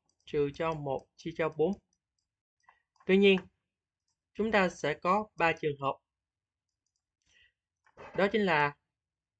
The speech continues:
Á hậu một rời nhóm, Á hậu hai không rời nhóm, Á hậu một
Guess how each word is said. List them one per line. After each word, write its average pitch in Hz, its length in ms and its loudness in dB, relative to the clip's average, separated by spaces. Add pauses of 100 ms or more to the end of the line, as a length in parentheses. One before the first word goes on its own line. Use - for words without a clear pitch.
(920)
Á 214 100 6
hậu 190 200 4
một 143 300 -2 (140)
rời 151 180 0
nhóm, 165 340 0
Á 202 160 -2
hậu 151 240 -4
hai 160 180 -2
không 160 180 -6
rời 143 160 0
nhóm, 151 200 -2 (500)
Á 202 140 2
hậu 160 160 0
một 139 280 -2